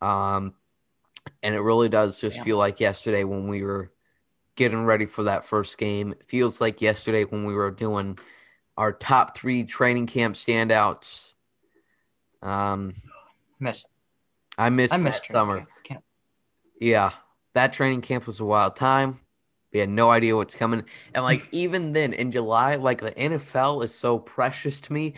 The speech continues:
Speaker 1: Like, in July, I was thinking, "Man, we're too close to the season. It's going to b-, go by too quick. I wouldn't mind taking a step back now." Like, when we were in training camp, I was like, "Man, it's already going by too quick."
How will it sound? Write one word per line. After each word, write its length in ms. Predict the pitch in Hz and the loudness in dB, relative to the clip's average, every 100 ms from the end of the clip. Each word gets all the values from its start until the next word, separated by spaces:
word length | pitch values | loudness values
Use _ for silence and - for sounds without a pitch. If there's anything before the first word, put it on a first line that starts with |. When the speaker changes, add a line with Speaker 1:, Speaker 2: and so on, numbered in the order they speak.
| - _ | -16 _
Speaker 1:
Like, 200 | 123 120 | -4 -2
in 140 | 127 123 | -2 -4
July, 380 | 120 113 120 131 | 0 4 6 6
I 80 | |
was 120 | 113 - | 2 -2
thinking, 320 | 131 - 113 | -6 -6 -4
"Man, 400 | 117 123 127 120 _ _ _ | -2 0 -2 -6 _ _ _
we're 160 | 127 117 | -4 -4
too 260 | - 151 | 2 2
close 420 | 151 131 127 127 - | 2 4 4 2 -8
to 60 | |
the 140 | 104 107 | -6 -6
season. 640 | - 120 101 - 92 - | -2 -2 -2 -6 -14 -12
It's 140 | 101 - | -14 -4
going 260 | 131 139 | 0 2
to 60 | 135 | 0
b-, 120 | - - | -2 0
go 180 | 120 107 | 0 2
by 160 | 110 | 0
too 220 | 104 113 | 0 -6
quick. 420 | 107 - 98 - _ _ _ | -6 -6 -6 -8 _ _ _
I 60 | 107 | -6
wouldn't 280 | 107 139 117 | -2 -2 0
mind 280 | 123 120 - | 0 0 -4
taking 360 | - 123 117 | -6 -4 -4
a 60 | 117 | -6
step 300 | - 113 - | 0 -2 2
back 260 | 107 104 | 0 0
now." 200 | 101 78 - | -8 -10 -4
Like, 300 | 110 107 - - _ | -4 -4 -10 -20 _
when 160 | - 123 | -6 0
we 120 | 139 | 2
were 180 | 131 135 | 2 2
in 160 | 127 | 2
training 340 | 117 - 131 120 | -2 -2 -2 -2
camp, 220 | 123 107 | -6 -8
I 40 | |
was 100 | 110 117 | -6 -4
like, 220 | 117 - | -6 -4
"Man, 360 | 117 113 113 - _ - | -2 -2 -4 -12 _ -6
it's 160 | 117 | 4
already 400 | 127 127 139 139 | 6 6 6 6
going 300 | 135 143 143 | 6 6 6
by 160 | 135 135 | 4 2
too 240 | 139 160 | 4 2
quick." 480 | 139 156 131 - | 6 4 4 -2